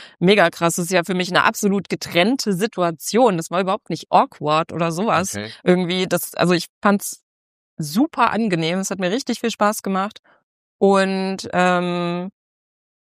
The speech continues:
Speaker 1: ja, dann hab ich halt eine Weile lang Pornos gemacht, hab dadurch Leute kennengelernt und so und, äh, dann hab ich ja vor ein paar Monaten erst überhaupt, äh, mit Escort angefangen,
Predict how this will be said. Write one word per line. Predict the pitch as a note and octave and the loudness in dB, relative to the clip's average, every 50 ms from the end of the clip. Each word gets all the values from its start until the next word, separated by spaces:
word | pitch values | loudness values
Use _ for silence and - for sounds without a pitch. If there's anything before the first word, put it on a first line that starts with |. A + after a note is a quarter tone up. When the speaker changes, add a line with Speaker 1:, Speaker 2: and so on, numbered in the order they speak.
| _ _ _ | _ _ _
Speaker 1:
ja, | F3 F#3+ F3+ E3+ D#3 D#3 D#3 - | 2 4 6 6 6 4 2 0
dann | - E3+ F3 F3 E3 | 0 0 0 0 -2
hab | F3+ E3+ | -2 -4
ich | E3+ - | -4 -4
halt | F3 E3 | -4 -4
eine | D#3 D#3+ | -2 -2
Weile | D#3+ D#3+ D#3 D#3 | -2 -2 -2 -2
lang | D#3 D3+ D3 D3 D3 - - _ _ _ _ _ | -2 -4 -4 -6 -10 -12 -14 _ _ _ _ _
Pornos | - - E3+ E3 F3 G3 A3 B3+ C#4 - | 0 2 4 4 4 4 2 0 -2 -2
gemacht, | - A3+ G#3+ A3+ - | 0 2 2 2 2
hab | G#3+ F3 | 0 0
dadurch | - D#3 - D#3+ - | 0 0 -2 -2 0
Leute | G3 G3 A3+ - A#3+ | 2 0 2 0 -2
kennengelernt | - - A3+ A3+ A#3 A3+ A3+ G#3+ G#3+ G#3 G#3 G#3+ G#3 | -2 -2 0 0 0 0 0 0 2 2 2 2 0
und | - F#3 G3 F#3 | 0 0 0 0
so | - G3 F#3+ F#3+ F#3+ F#3+ F#3+ F#3 | 2 2 2 2 2 2 2 0
und, | F#3 - - E3+ E3 E3 E3 E3 E3 E3 E3 E3+ E3 - | 0 2 2 2 2 2 2 0 0 0 -2 -2 -4 -4
äh, | - D#3+ D#3+ E3 D#3+ D#3+ D#3+ D#3+ D#3+ D#3+ D#3+ E3 F3 - _ _ _ _ _ _ _ _ _ _ _ _ _ | -2 -2 0 0 0 0 -2 -2 -2 -2 -2 -4 -6 -8 _ _ _ _ _ _ _ _ _ _ _ _ _
dann | - E3 D#3+ E3 E3+ F#3 G3 A3 B3 C#4 D4+ D#4+ F4+ F#4 G4 - _ _ _ _ _ _ _ _ _ _ | 2 4 4 6 4 4 4 4 4 4 2 2 0 -2 -4 -8 _ _ _ _ _ _ _ _ _ _
hab | - G#3+ A3 A3 | 0 0 2 2
ich | B3 A#3+ - | 0 -2 -2
ja | - A#3 A3+ A3+ A3 | 0 0 2 2 0
vor | G#3+ - - - G#3+ G#3 G#3 A3 A#3+ C4 C4 C4 - | -2 -8 -2 0 0 2 4 4 4 4 2 2 0
ein | G#3 G3+ | -2 -4
paar | - - G3+ G3 | -2 -2 -2 -2
Monaten | G3+ G#3+ B3 D4+ C#4+ G3+ E3+ E3+ - - D#3+ D#3 | 0 2 2 2 4 4 2 2 0 -4 -6 -4
erst | - C#3 C#3 C#3 E3 - - - | -4 -4 -2 -4 -4 -6 -4 -4
überhaupt, | E3 E3 F3 F3 F3+ F3 E3+ F3+ G3 G3 - - - - | -2 -2 -2 -2 -2 -4 -4 -4 -6 -6 -10 -12 -6 -2
äh, | F3 F3+ F3+ F3 F3 F3 F3 F3 E3+ | 0 0 0 2 0 0 0 0 0
mit | D3+ E3+ E3+ - - | -2 -2 -4 0 0
Escort | - - - - F3 D#3+ D3+ - | 0 0 2 4 4 4 4 2
angefangen, | - C#3+ C#3 D3+ E3+ - - E3 D#3+ F3 G3 A#3+ | 0 -2 -2 -4 -6 -4 -4 -4 -2 -2 -4 -4